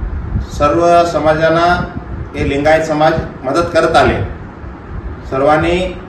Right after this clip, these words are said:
म-, आमदार होण्यासाठी प्रत्येक वेळे ह्यांचा, अ, भाग आहे, जबाबदारी घेऊन ते केलेलं आहे. हे समुदायाला थोडा अन्याय झाले, हे समुदायाचा आमदार व्हायला पाहिजे म्हणून माझं पुढं सर्व समाजाचा,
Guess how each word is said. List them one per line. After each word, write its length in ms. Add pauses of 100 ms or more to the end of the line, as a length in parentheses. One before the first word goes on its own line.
(280)
म-, 440
आमदार 240
होण्यासाठी 840 (300)
प्रत्येक 420
वेळे 480
ह्यांचा, 600 (520)
अ, 440
भाग 160
आहे, 320 (460)
जबाबदारी 440
घेऊन 340
ते 80
केलेलं 380
आहे. 260 (580)
हे 100
समुदायाला 920 (300)
थोडा 180
अन्याय 340
झाले, 380 (640)
हे 220
समुदायाचा 580
आमदार 280
व्हायला 300
पाहिजे 300
म्हणून 300 (140)
माझं 260
पुढं 280 (160)
सर्व 340 (300)
समाजाचा, 540